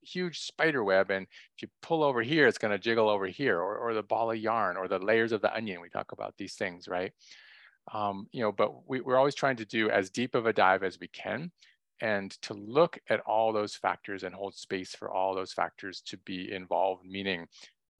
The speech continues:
okay, you might have some bugs, you might have some dysbiosis, you might have some gastrointestinal inflammation or imbalance or breakdown of barriers across the body, whether it's gut or lung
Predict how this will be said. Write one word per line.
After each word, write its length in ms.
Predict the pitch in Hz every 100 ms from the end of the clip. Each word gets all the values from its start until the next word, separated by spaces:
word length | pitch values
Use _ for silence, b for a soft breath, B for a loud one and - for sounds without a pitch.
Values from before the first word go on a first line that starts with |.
| -
okay, 200 | - 95
you 120 | 95
might 160 | 98
have 160 | 98 104
some 160 | - 110
bugs, 340 | 120 92 85
you 80 | 95
might 140 | 90
have 160 | 95 92
some 120 | 98
dysbiosis, 640 | 104 95 110 107 101 95
you 80 | -
might 160 | 92 92
have 200 | 95 92
some 120 | -
gastrointestinal 800 | - 92 - 98 107 113 - 95 104
inflammation 560 | 95 98 98 98 -
or 160 | 92 90
imbalance 580 | 87 95 98 95 90 -
or 100 | 90
breakdown 440 | 101 101 101 92
of 160 | 87 -
barriers 580 | 110 117 110 101 92
across 440 | 95 - - 92 -
the 100 | 92
body, 460 | 92 92 92 90 - B B _
whether 260 | - 95 92
it's 120 | 85
gut 340 | - 101 95 143
or 220 | 113 92
lung 520 | 92 95 92 90 90